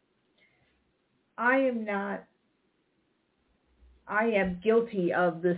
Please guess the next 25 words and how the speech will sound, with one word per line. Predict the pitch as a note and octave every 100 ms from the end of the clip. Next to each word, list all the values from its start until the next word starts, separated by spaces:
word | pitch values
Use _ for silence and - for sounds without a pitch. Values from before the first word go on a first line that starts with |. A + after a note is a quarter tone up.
| -
same | E3 C#3 D#3+
thing. | - - - _ _ _ _ _ _ _ _ _ _ _ _ -
But | D#3 - F3
that's | F3 F3 -
where | C#3 G2
I'm |
going | E2 C2 -
with | -
this. | E3+ -
I'm | A3 A#3+ G3+
guilty | A3 G3+ F#3+
of | E3
this. | - - - _ - - -
And | E3+
I | F3 F#3 -
spent | F3+ E3+ E3+ - _ _ _ -
a |
very | F3+ F3+ G3 A3+
long | G3 F#3 F3+ F3+
time | F#3 E3+ E3+
trying | F3+ E3 E3
to | E3
look | E3 D#3+
at | D#3 F3+ - - - - - _
myself | E3+ F3+ F#3+ F#3+ E3 D#3 D#3